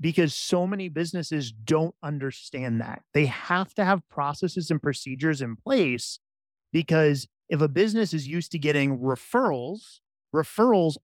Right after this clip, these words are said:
aren't a ton of work if they're a service-based business or whatever, where a lead from Facebook is very different than a referral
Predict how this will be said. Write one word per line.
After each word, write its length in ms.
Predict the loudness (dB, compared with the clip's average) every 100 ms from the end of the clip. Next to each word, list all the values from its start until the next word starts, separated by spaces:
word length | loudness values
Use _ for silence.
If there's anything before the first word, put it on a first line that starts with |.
| _
aren't 240 | 0 0 -2
a 80 | -6
ton 220 | -2 0
of 120 | 2
work 280 | 0 0 -4 -14
if 120 | -8
they're 180 | -4 -4
a 60 | -2
service-based 680 | -2 0 -2 -4 -8 -6
business 500 | -6 -6 -4 -4 -2
or 80 | -2
whatever, 460 | 2 2 2 0 -4 _ _ _ _ _ _ _
where 540 | 2 4 4 4 0 -4 _ _ _
a 100 | -8
lead 520 | -6 -2 0 0 0 -2
from 240 | -4 -4
Facebook 640 | -4 -4 -4 -6 -4 -4 -6 _ _ _ _
is 200 | -6 -4
very 580 | -4 0 4 4 4 0
different 760 | 0 -2 -4 -10 -8 -8 -12 -14 _ _ _ _ _ _
than 160 | 0 2
a 60 |
referral 800 | 2 0 2 6 6 6 4 0